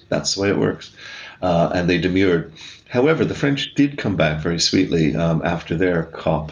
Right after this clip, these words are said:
uh, in Paris in twenty sixteen and asked me, uh, to write a piece for their,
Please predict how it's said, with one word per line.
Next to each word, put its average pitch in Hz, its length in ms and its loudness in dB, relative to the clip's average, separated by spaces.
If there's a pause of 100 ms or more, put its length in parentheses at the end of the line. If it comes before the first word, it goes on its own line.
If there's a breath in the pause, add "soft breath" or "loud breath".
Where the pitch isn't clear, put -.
(120)
uh, 80 360 0
in 78 180 -2
Paris 78 360 0
in 80 100 -2
twenty 78 260 0
sixteen - 640 -2 (1080 loud breath)
and 101 120 2
asked - 340 2
me, 85 260 2
uh, 87 240 2
to - 120 0
write 85 240 2
a 78 40 0
piece 82 400 -2
for 85 340 0
their, 85 300 0